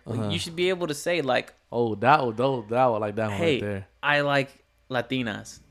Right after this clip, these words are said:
Speaker 1: Hey, I like black girls. Hey, I like white girls." Whatever it is, just your preference,
Speaker 2: Yeah,
Speaker 1: bro.
Speaker 2: I like, I love the oppressor. Yeah,
Speaker 1: From
Speaker 2: yeah.
Speaker 1: what I,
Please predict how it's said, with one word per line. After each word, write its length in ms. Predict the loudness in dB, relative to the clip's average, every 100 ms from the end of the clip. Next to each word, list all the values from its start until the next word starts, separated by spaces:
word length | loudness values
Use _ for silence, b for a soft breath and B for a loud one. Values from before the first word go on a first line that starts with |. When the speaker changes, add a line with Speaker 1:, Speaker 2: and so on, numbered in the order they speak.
| _
Speaker 1:
Hey, 420 | 2 4 4 -2 -8
I 100 | -4
like 300 | 0 0 0
black 240 | 0 -2 -4
girls. 240 | -10 -2
Hey, 220 | 2 2
I 80 | 0
like 240 | 0 -2
white 200 | 0 -2
girls." 140 | -2 -2
Whatever 240 | 0 0
it 60 | 0
is, 100 | -4
just 180 | -4 -6
your 80 | -6
preference, 480 | -2 -2 0 -2 0
Speaker 2:
Yeah, 40 |
Speaker 1:
bro. 120 | 2
Speaker 2:
I 20 | 2
like, 140 | 2
I 20 | -2
love 200 | -2 2
the 80 | 0
oppressor. 420 | 0 -6 -4 -8
Yeah, 220 | -6 -2
Speaker 1:
From 100 | 0
Speaker 2:
yeah. 40 | 2
Speaker 1:
what 120 | 4
I, 160 | 2